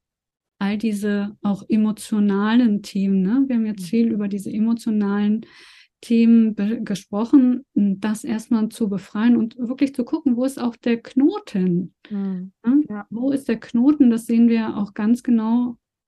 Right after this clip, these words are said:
Speaker 1: ne, im Chakrasystem dann letztendlich.
Speaker 2: Super. Okay,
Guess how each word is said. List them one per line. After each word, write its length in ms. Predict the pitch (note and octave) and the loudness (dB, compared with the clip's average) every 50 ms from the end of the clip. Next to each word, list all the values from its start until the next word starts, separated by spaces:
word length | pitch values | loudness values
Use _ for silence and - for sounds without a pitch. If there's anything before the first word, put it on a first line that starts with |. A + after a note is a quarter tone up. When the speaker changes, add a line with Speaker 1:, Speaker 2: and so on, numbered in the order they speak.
| - | -2
Speaker 1:
ne, 180 | - C4+ D4+ D4+ - | 2 2 2 2 2
im 160 | C4+ C4 C4+ | 0 0 0
Chakrasystem 1000 | C4+ - - A#3 A#3 - - G3+ G3 G#3 F#3 - - - - G#3 G3 G3+ G#3 G#3+ G3+ | -2 -2 -6 -6 -6 -6 -8 -8 -8 -8 -10 -12 -14 -12 -8 -8 -6 -6 -8 -8 -10
dann 220 | G3+ G3 G3 G3+ | -8 -8 -6 -6
letztendlich. 760 | G3+ G3+ G#3 - - A3+ G#3 G3 - - A#3 A#3 _ _ _ _ _ _ _ _ _ _ | -6 -8 -10 -10 -10 -8 -8 -8 -8 -10 -16 -16 _ _ _ _ _ _ _ _ _ _
Speaker 2:
Super. 480 | - G3+ F3+ F#3 - G3+ F#3 F#3 F#3 _ _ _ _ _ _ _ _ | -10 -10 -10 -10 -10 -12 -12 -12 -12 _ _ _ _ _ _ _ _
Okay, 380 | - C4 D#4 - - G#3+ F3+ | -4 -4 -4 -2 -4 -6 -6